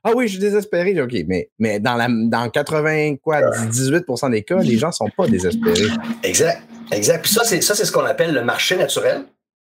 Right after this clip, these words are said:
Speaker 2: et le marché. Hein, la différence entre les deux. Le marché naturel, c'est celui qui a le besoin maintenant. C'est sept pour cent des, des, des, des, des, d'habitude. En commerce, en moyenne, là, puis je dis ça, sept à dix pour cent qui ont le besoin naturel là, là.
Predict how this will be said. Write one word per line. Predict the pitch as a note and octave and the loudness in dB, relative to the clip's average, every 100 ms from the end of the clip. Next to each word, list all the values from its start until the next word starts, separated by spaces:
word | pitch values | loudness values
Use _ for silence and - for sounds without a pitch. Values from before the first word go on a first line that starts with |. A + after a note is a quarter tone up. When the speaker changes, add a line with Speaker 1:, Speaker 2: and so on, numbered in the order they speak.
| _ | _
Speaker 2:
et | A#2+ | -4
le | A2+ | -2
marché. | A2+ C3 - - C3 - _ _ _ _ - | 0 0 0 0 -2 -4 _ _ _ _ -4
Hein, | C3+ | -2
la | A2+ | 0
différence | - A#2 B2+ B2 | 0 0 0 0
entre | A2+ A2 | 0 0
les | |
deux. | G#2 | 0
Le | A2+ - | 0 0
marché | G2+ - | 0 2
naturel, | C#3+ - C3 G3 | 0 0 0 0
c'est | - | 0
celui | - C3+ | 0 -2
qui | F3+ | 0
a | E3+ | -2
le | |
besoin | B2+ D3+ C#3+ D3 F3+ | 0 0 0 0 0
maintenant. | D#3 D#3+ C#3+ C#3 - _ _ _ _ _ _ _ _ _ | 0 0 -2 -4 -6 _ _ _ _ _ _ _ _ _
C'est | - B2 | -4 2
sept | - C#3 - | 2 2 -2
pour | B2 | -2
cent | - E3+ | 2 2
des, | B2+ A2+ | 0 -2
des, | A2 A2+ | -2 -2
des, | G#2+ G#2 | -2 -4
des, | G2 G#2+ - | -6 -10 -6
des, | A2+ G2+ | -4 -4
d'habitude. | F#2 A2 - A#2 - - - | -2 -4 0 -2 -2 -6 -4
En | A2 G#2+ | -2 0
commerce, | D3+ E3 F#3 | 0 0 0
en | D3+ B2 | -2 -2
moyenne, | C3 B2 G#2+ - | 0 -2 -2 -4
là, | - - | -6 -6
puis | A#2+ | -4
je | G#2+ B2+ B2 | -2 -2 0
dis | C#3+ | 0
ça, | - - | 0 0
sept | - C#3 | 0 0
à | C#3+ | 0
dix | C#3 C3+ | -2 -2
pour | B2+ | -2
cent | - - - - F#2 - _ _ _ | -2 -6 -6 -6 -6 -8 _ _ _
qui | - | -4
ont | D3 D3 | -2 0
le | D3+ | 0
besoin | D3 C3+ C#3 D3 | 0 0 0 0
naturel | B2+ C3 C#3 C3+ C#3 B2+ | 0 -2 0 2 2 0
là, | A2+ C#3+ C3+ | -2 0 0
là. | G#2+ | -2